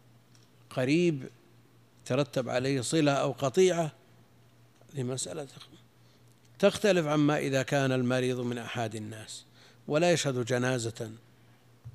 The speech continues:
توفي أبوه وتوفيت أمه وهو معتكف. الأمور تقدر بقدرها، والمفاضلة بين العبادات أمر مقرر في الشرع،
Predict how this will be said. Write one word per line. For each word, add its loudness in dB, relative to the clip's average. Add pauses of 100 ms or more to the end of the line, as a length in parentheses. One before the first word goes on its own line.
(440)
توفي 0
أبوه -6
وتوفيت -10
أمه -4 (440)
وهو 0
معتكف. -4 (920)
الأمور -2
تقدر -4
بقدرها، 0
والمفاضلة 0
بين -2
العبادات -2 (800)
أمر 0
مقرر -2
في -6
الشرع، -2